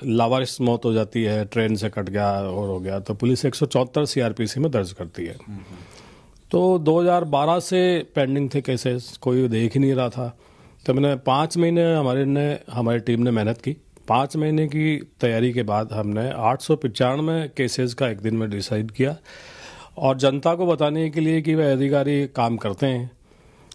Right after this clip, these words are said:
तो उस समय जो कोटा के जो डिग्निटरीज थे, जिसमें पद्म श्री अवार्डेड भी थे और भी कई शिक्षाविद थे, उन सबको बुलाया, उन सबको फाइल्स भी दिखाई।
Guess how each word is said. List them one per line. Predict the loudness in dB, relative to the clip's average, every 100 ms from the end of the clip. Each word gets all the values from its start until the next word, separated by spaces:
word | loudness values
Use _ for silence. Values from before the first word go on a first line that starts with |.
| -6
तो | -2 0
उस | 0
समय | 0 2 2
जो | -2
कोटा | -2 0 0
के | 0 0
जो | 0
डिग्निटरीज | 0 0 -2 0 0 0 -4
थे, | -8
जिसमें | -8 _ -14 -6 -4
पद्म | -2 0 0
श्री | 0 0
अवार्डेड | 2 0 0 -2 0
भी | -2 -4
थे | -6 -4 -2
और | 0 0 0
भी | 0 -2
कई | 0 -2
शिक्षाविद | -4 -4 -4 -2 -2 -2 -6 -8
थे, | -8 -10 -8
उन | -4
सबको | -2 -4 -2
बुलाया, | 0 0 0 -2 -2
उन | -4
सबको | -6 -6
फाइल्स | -6 -4 -4 -4 -2
भी | -4
दिखाई। | -2 -6 -6